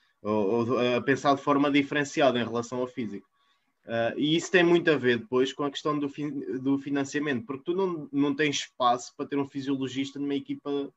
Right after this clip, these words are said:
distrital. Então, como tudo e como na coordenação acontece, e tu sabes disso,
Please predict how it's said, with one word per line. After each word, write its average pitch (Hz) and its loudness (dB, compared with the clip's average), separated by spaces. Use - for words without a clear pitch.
distrital. 143 -8
Então, 151 2
como 156 2
tudo 131 0
e 135 2
como 139 2
na 131 2
coordenação 127 -4
acontece, 117 -8
e - -14
tu 123 -12
sabes 120 -8
disso, 110 -14